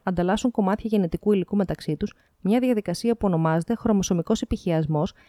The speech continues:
και ευθύνεται, μεταξύ άλλων, σε μεγάλο βαθμό για την γενετική ποικιλομορφία που υπάρχει στο ανθρώπινο είδος. Όταν η μητέρα περνάει το ένα χρωμόσωμα Χ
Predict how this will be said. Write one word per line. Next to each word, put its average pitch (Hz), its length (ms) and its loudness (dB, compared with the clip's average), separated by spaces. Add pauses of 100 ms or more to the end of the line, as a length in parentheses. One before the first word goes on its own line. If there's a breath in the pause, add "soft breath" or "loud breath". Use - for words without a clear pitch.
(180 soft breath)
και - 100 -4
ευθύνεται, 247 400 0
μεταξύ 190 380 -2
άλλων, 190 420 2
σε - 140 0
μεγάλο 220 320 2
βαθμό 208 460 0
για 185 200 -2
την 190 120 0
γενετική 180 540 0
ποικιλομορφία 202 680 0
που 240 100 -2
υπάρχει 214 320 -2
στο - 140 -4
ανθρώπινο 220 460 2
είδος. 165 380 0 (240)
Όταν 285 260 2
η 269 40 4
μητέρα 214 420 2
περνάει 185 340 0
το 226 100 -2
ένα 226 140 2
χρωμόσωμα 208 520 0
Χ - 40 -4